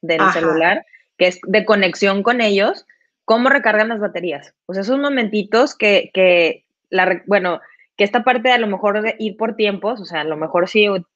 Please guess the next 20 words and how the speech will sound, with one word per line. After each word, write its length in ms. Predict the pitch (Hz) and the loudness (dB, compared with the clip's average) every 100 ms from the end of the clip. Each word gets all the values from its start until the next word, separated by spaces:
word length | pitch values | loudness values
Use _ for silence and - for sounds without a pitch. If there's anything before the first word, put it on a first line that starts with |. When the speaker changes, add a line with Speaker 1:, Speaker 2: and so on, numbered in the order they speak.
| _ | _
Speaker 1:
una 220 | 185 190 208 | 0 0 2
semana 320 | 208 190 196 | 2 2 2
es 60 | |
demasiado, 580 | 202 190 170 185 175 196 | 2 0 0 2 4 2
pues, 180 | 185 170 _ _ _ _ | -2 -10 _ _ _ _
por 160 | 165 160 | -2 0
lapsos 420 | 185 180 214 208 | 2 2 2 2
en 160 | 214 220 | 2 0
el 160 | 170 | 0
día, 340 | 170 185 208 - - - _ | 0 2 0 -2 -14 -20 _
pero 220 | 214 226 | -2 0
qué 80 | 220 | 2
Speaker 2:
Ajá. 120 | 254 320 | 2 4
Speaker 1:
valioso, 440 | 330 - 320 240 | 4 2 0 -6
porque 440 | 214 208 220 220 - | -8 -6 -4 -4 -4
esos 260 | 226 247 330 | -6 -8 -10
momentos 560 | 294 254 247 285 277 - | -10 -8 -8 -10 -10 -6
que 140 | 226 | -2
haces 320 | 208 208 269 - | -2 -2 -8 -8
conexión, 580 | 240 214 190 214 240 | -6 -6 -2 0 0